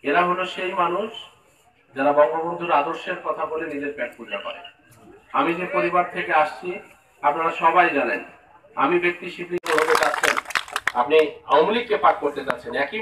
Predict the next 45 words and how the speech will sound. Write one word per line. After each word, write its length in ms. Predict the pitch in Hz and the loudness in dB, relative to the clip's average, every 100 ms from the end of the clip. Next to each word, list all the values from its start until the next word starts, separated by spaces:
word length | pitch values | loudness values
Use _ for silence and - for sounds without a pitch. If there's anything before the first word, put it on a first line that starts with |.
| 139 | 2
মানুষকে 300 | - - 165 | 2 0 0
আপনি 120 | 151 143 | 0 0
বিভক্ত 280 | 135 147 - 151 | 0 0 0 -2
করতে 160 | 123 120 117 | -4 -8 -8
চাচ্ছেন, 280 | 117 - - _ _ _ _ - | -8 -12 -18 _ _ _ _ -10
এই 100 | - | -2
কাজ 100 | - - | 0 -2
ঠিক 120 | 123 113 | -6 -6
হবে 160 | 101 - | -6 -6
না। 60 | - - _ _ _ _ | -12 -14 _ _ _ _
তো 40 | 139 147 | 0 4
যাই 140 | 170 | 6
হোক, 120 | 208 214 - - - - _ _ - | 6 4 0 -18 -20 -20 _ _ -4
আমি 120 | 135 143 | 0 2
জানি 160 | 143 147 | 2 2
না 60 | 143 143 | 2 2
তাদের 200 | 135 143 | 0 -2
মধ্যে 180 | 135 139 - | -6 -8 -8
কে 80 | 160 160 | -8 -6
নমিনেশন 340 | 127 120 120 120 | -6 -8 -8 -8
আসলে 200 | - 107 - | -8 -10 -8
চায়, 140 | - - - - - | -8 -8 -2 0 2
তারা 140 | - - | 4 4
আসলে 180 | - 160 156 | 4 6 6
নমিনেশন 380 | 185 214 202 170 | 6 6 6 2
চায় 160 | - - | 0 -4
না, 40 | - - - - - | -6 -16 -18 -14 -2
তারা 160 | 139 135 | -2 -2
যেটা 180 | 139 139 - | -6 -8 0
চায়, 260 | - - - - - - - | 4 4 2 -6 -18 -10 -4
আমার 160 | - - | -2 2
বড় 120 | 139 143 | 4 4
ভাই 120 | 151 160 | 6 4
ওই 80 | 156 | 2
কথাই 220 | 180 190 160 | 0 2 2
বলে 140 | 139 - | 2 -2
গেছে 180 | - - _ _ _ _ _ | -14 -20 _ _ _ _ _
যে 60 | - | -2
তারা 140 | - 160 | 2 2
একটা 140 | 156 156 143 | 2 -2 -2
ডিমান্ড 340 | 165 - 151 - | -2 0 -2 -4
তোলে 180 | 139 117 | -6 -6
আর 60 | - | -10
কি 80 | - | -12
প্রত্যেকবার 460 | - - - - - | -16 -14 -16 -16 -16